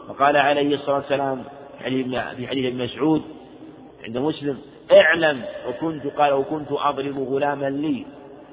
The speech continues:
"اعلم"، ف-، ف-، فسمع صوتا خلفه والصوت معه:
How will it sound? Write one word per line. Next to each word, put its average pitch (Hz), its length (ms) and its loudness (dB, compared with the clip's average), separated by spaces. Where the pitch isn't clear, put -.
"اعلم"، 165 520 6
ف-، 131 240 0
ف-، 135 340 2
فسمع 147 380 2
صوتا 156 300 2
خلفه 156 460 4
والصوت 156 460 0
معه: 165 420 6